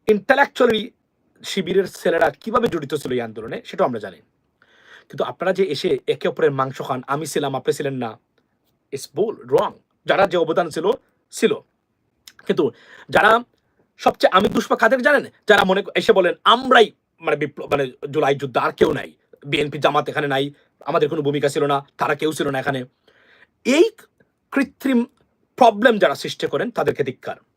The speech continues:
সবার ঐক্যবদ্ধ প্রচেষ্টার ফলে এই নতুন বাংলাদেশ এসে-, এসেছে। একজন হকার, একজন রাস্তার রিক্সাওয়ালার ভূমিকাও অনস্বীকার্য। So don't forget that।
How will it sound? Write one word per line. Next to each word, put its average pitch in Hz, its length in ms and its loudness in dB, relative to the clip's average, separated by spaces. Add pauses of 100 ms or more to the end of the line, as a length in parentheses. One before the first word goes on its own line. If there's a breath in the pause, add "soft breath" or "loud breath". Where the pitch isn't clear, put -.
(540)
সবার 262 440 4 (120)
ঐক্যবদ্ধ 202 520 2
প্রচেষ্টার 165 460 -6
ফলে 123 160 -8
এই 123 60 -6
নতুন 117 260 -10
বাংলাদেশ 107 380 -16
এসে-, - 320 -20
এসেছে। - 300 -16 (400 loud breath)
একজন 208 360 2 (260)
হকার, - 640 2 (1300)
একজন 160 200 -4
রাস্তার 180 280 2
রিক্সাওয়ালার 170 540 2
ভূমিকাও 127 480 -8 (560)
অনস্বীকার্য। - 720 -14 (380)
So - 60 -18
don't 190 160 2
forget 123 320 -8
that। - 160 -16